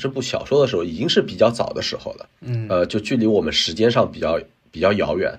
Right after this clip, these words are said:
Speaker 2: 对。
Speaker 1: 所以说，可能这部电影呢，它是带出了这个小说当时底下更多想表现的一些东西。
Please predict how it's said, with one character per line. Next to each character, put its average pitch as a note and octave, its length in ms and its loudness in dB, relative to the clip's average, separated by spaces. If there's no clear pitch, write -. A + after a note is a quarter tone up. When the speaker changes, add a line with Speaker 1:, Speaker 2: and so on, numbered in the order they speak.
Speaker 2:
对。 A#2+ 160 -4
Speaker 1:
所 B2 100 -4
以 C#3 40 0
说， C3+ 260 2
可 F2 200 2
能 E2+ 180 0
这 A#2+ 120 2
部 D3 100 -4
电 E3+ 240 2
影 F2 80 -2
呢， C#2+ 100 -4
它 - 140 -10
是 B2+ 140 -4
带 D3+ 280 2
出 - 240 -8
了 E2+ 260 0
这 - 120 -8
个 G#2 80 -4
小 F2+ 200 -4
说 G2 200 -4
当 A#2 180 2
时 F#2+ 420 -4
底 F2+ 160 -10
下 A#2+ 480 -4
更 G2 200 -2
多 F2+ 200 0
想 D#2+ 240 -2
表 D#2 160 -6
现 D#2 180 -6
的 D2 80 -8
一 C#2+ 40 -10
些 D2 160 -10
东 D#2+ 200 -8
西。 - 140 -10